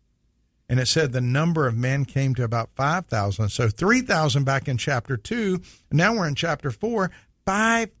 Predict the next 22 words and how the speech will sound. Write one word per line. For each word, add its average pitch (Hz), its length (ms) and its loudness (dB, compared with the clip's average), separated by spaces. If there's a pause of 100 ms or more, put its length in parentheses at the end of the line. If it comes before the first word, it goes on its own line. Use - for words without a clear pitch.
thousand 196 880 2 (340)
people 165 640 0 (720)
believed. 143 680 0 (640)
That's - 220 0 (100)
eight 226 300 0
thousand 196 420 0
people 175 420 0
in 151 100 2
the 135 80 0
church. 160 460 -2 (1040)
That's 220 240 -2
a 220 80 -2
lot 196 200 0
of - 120 -2
people 233 320 2
that 147 200 0 (160)
come 156 200 2
in 147 80 0
the 131 80 0
church 147 340 -2
pretty 202 240 -2
quickly. 160 540 -6